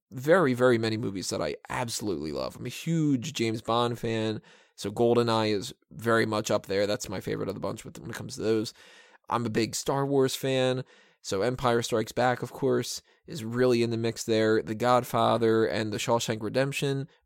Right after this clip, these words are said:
are the two movies that I consider to be the best movies of all time. And Reservoir Dogs is a movie I can quote from top to bottom. Pulp Fiction's another great one. Stranger Than Fiction, Robin Hood Men in Tights, Clerks. There's a whole bunch of them. But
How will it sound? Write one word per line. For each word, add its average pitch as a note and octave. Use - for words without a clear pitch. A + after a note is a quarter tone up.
are A#2
the A2
two C3+
movies A#2+
that G#2+
I A2+
consider A2+
to G2+
be G2
the A#2
best A#2
movies G2+
of G#2+
all F2+
time. F#2
And F#2+
Reservoir C#3+
Dogs C#3
is B2+
a C3
movie C3+
I B2+
can B2+
quote C3
from C3
top C3+
to C3
bottom. B2
Pulp D3
Fiction's C3+
another C3
great A#2+
one. A#2
Stranger C#3
Than A#2+
Fiction, A#2+
Robin B2+
Hood C3
Men A#2
in G#2
Tights, C#3
Clerks. C#3
There's G3+
a G#3
whole G#3+
bunch C#3
of A2
them. -
But C#3